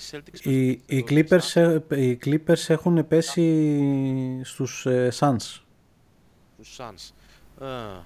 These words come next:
Speaker 1: να δούμε εκεί τι μπορεί να κάνουνε, ποιο, τι, ε, λο-, λογικά στον, ε, Booker, ε, ο Leonard. Ποιος θα πάει;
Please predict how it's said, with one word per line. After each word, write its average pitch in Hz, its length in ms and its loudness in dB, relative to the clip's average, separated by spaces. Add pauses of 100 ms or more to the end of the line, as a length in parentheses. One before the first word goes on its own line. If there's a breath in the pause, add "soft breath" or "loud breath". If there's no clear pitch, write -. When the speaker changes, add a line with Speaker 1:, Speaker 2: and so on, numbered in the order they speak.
(120)
Speaker 1:
να 127 140 -10
δούμε 135 220 -16
εκεί 120 240 -18
τι 127 80 -18
μπορεί 123 260 -12
να 120 120 -14
κάνουνε, 120 800 -14
ποιο, 120 500 -14
τι, 139 80 -14
ε, 139 40 -12 (520)
λο-, 117 300 -18
λογικά 135 460 -14
στον, 135 300 -18 (120)
ε, 113 340 -18 (100)
Booker, 131 260 -18
ε, 110 100 -12
ο 98 520 -16
Leonard. 101 340 -16 (560)
Ποιος - 160 -18
θα 120 100 -18
πάει; 87 300 -18